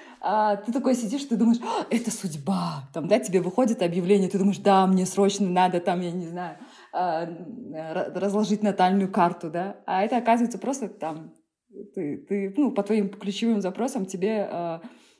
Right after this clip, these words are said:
дали подходящую рекламу. Как это работает? Я, я, знаешь, еще, еще один пример вспомнила, а это было так и смешно. Я писала статью для Окно про, а, этот, эм,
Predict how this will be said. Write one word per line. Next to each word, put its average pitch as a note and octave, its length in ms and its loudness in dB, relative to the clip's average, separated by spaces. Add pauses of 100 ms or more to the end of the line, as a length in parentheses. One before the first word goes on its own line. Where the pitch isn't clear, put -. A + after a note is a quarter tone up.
(180)
дали G3+ 380 2
подходящую G3 540 -2
рекламу. F3+ 480 -4 (400)
Как - 160 0
это G4+ 140 8
работает? F#3+ 760 4 (1300)
Я, B3 180 2
я, C#4+ 220 6
знаешь, E4+ 220 4
еще, C#4 160 0 (200)
еще C4 160 2
один A#3 200 4
пример A#3 260 0
вспомнила, G#3+ 600 2
а F3+ 220 -8
это F#3+ 140 -8
было G3+ 180 -2
так G3+ 180 -6
и F#3+ 40 -12
смешно. A#3 440 -8 (540)
Я A#3 160 4
писала A#3+ 320 2
статью A3+ 720 -6 (200)
для F#3 400 0
Окно C4+ 460 -2 (380)
про, F#3+ 120 2 (300)
а, - 340 -8 (320)
этот, F3 440 -10
эм, A#2+ 360 -8